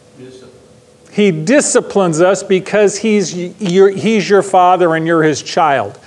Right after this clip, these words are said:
Speaker 2: He wants a relationship with you, and he doesn't want sin in your life that can kill you, so he will separate you from sin. And sometimes the separation comes at the point of pain.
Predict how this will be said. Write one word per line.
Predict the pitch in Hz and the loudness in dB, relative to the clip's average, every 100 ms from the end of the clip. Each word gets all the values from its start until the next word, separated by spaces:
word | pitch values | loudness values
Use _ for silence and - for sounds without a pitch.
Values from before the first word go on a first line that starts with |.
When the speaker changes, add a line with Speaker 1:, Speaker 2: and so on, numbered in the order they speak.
| - - - | -20 -20 -10
Speaker 2:
He | - 190 | -2 2
wants | 185 262 233 | 2 2 2
a | 226 | 2
relationship | 175 170 196 269 - 180 - 190 190 | 4 4 4 2 -2 -2 0 0 2
with | 180 165 | 2 2
you, | 165 160 170 190 254 - - - | 0 4 6 4 2 -8 -20 -8
and | 160 160 | -2 0
he | |
doesn't | 156 208 208 196 | 2 2 2 0
want | 190 185 170 | 0 0 0
sin | - 226 233 | -2 0 2
in | 220 190 | 2 2
your | 170 | 4
life | 165 170 165 | 4 2 2
that | 170 151 | 0 0
can | - 151 | -4 -6
kill | - 277 311 214 | -2 2 4 4
you, | 160 165 190 - | 4 4 2 -4
so | - 208 170 | -2 0 2
he | 202 262 | 0 2
will | 226 196 | 2 2
separate | - 285 285 233 214 196 | 2 0 2 2 2 2
you | 196 | 0
from | 202 208 185 | 0 -2 -4
sin. | - 220 127 98 - _ _ _ _ _ _ _ _ _ _ _ _ _ - - | -2 -4 -4 -12 -20 _ _ _ _ _ _ _ _ _ _ _ _ _ -20 -10
And | - 170 | -6 -4
sometimes | - 269 220 226 180 | -2 -2 -2 -2 -2
the | 185 | -2
separation | - 220 202 180 208 240 - 190 | 0 -2 2 2 2 0 -2 -6
comes | - 190 170 | -2 -2 0
at | 185 | 0
the | 185 | 0
point | 180 202 196 | -2 -2 0
of | 180 - | -2 -4
pain. | - 196 160 117 | -8 -6 -8 -10